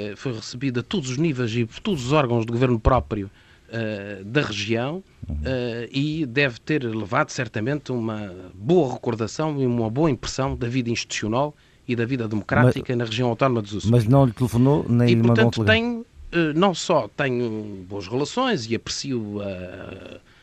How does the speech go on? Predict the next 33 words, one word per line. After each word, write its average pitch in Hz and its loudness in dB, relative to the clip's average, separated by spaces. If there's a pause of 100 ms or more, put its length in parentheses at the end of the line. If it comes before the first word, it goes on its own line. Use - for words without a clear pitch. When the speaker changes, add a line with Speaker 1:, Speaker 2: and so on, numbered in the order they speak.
(320)
Speaker 1:
a - -16
conduta 110 -4
em 113 0
geral, 143 2
independentemente 110 0
das 117 0
divergências 135 -2
do 98 -10
senhor 98 -8
Presidente 110 -4
da 127 -6
República, 165 -4 (320)
como, 202 0 (400)
eh, 160 -2
tenho 175 0
o 147 0
dever 127 -2
de 170 -12
cultivar 123 -2
uma 107 -2
boa 110 -2
relação 151 -2
ou 123 0
de 120 2
não 143 6
prejudicar 143 2
nessa 107 -4
relação 127 -4
os 131 -10
interesses 117 -4
da 110 -4
minha 120 -4
região 101 -4